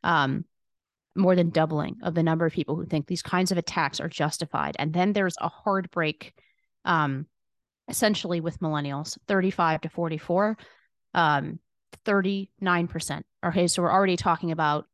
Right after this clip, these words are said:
uh, nearly four in ten people, older millennials, think that these kinds of attacks are justified. You go further down, twenty-five to thirty-four,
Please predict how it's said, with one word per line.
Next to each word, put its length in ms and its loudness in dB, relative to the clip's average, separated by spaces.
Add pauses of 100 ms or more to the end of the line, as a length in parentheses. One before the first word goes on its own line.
(120)
uh, 220 -8 (160)
nearly 380 2
four 340 0
in 160 -2
ten 460 -2 (400)
people, 600 -2 (240)
older 340 2
millennials, 800 -2
think 420 -4 (460)
that 320 2
these 200 0
kinds 380 -2
of 220 -4
attacks 420 -4
are 100 -6
justified. 720 -2 (320)
You 60 0
go 160 4
further 340 4
down, 320 2
twenty-five 560 2
to 80 -4
thirty-four, 720 -2